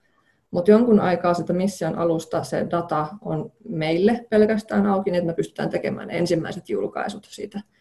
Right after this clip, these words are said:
Ja me tarkoittaa nyt tätä koko tiedetiimiä, että ei pelkästään kuitenkaan Ilmatieteen laitosta, mutta että se oma tiedetiimi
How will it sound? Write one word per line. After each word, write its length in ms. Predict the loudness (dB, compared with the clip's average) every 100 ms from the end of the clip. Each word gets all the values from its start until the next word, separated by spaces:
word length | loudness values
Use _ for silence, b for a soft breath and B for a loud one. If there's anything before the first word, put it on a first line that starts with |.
| _ _
Ja 60 | 4
me 240 | 8 8 6
tarkoittaa 500 | 2 0 -4 -4 -4
nyt 120 | -4
tätä 180 | -6 -4
koko 240 | -4 -6
tiedetiimiä, 760 | -4 -2 -2 -4 -4 -2 -2
että 160 | -4 -8
ei 80 | -8
pelkästään 640 | -4 -4 -4 -4 -4 -4 _
kuitenkaan 360 | -6 -4 -2 -2
Ilmatieteen 500 | -2 -2 -6 -6 -4
laitosta, 460 | -4 -4 -6 -6 -8 -8 _ _
mutta 120 | -4
että 180 | -4 -2
se 140 | -4 4
oma 280 | 6 6 6
tiedetiimi 760 | 4 4 0 -6 -4 -4 -8